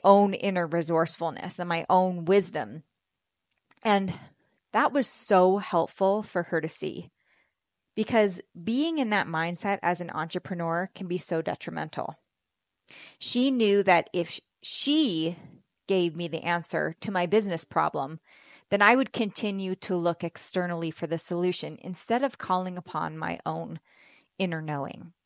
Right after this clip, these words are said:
Now, our brains like easy. And telling myself,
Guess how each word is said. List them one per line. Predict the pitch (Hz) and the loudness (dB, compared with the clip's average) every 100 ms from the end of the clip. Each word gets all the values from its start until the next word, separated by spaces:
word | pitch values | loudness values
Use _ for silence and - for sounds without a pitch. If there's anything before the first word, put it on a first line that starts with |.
| _ _ _ _ _ _ | _ _ _ _ _ _
Now, | 208 208 190 190 - _ _ _ _ | 4 6 6 4 -4 _ _ _ _
our | 190 190 | 0 4
brains | 202 220 220 - | 4 2 -2 -4
like | 165 156 - - _ - | -2 -2 -2 -12 _ -6
easy. | 196 190 185 - 92 - - - - _ _ _ - - _ _ | -4 -2 -4 -6 -12 -14 -18 -20 -20 _ _ _ -20 -20 _ _
And | 185 175 170 175 | -2 0 0 -4
telling | - 302 392 | -2 0 2
myself, | 311 170 156 - - 95 220 | 0 -4 -2 -2 -2 -4 -8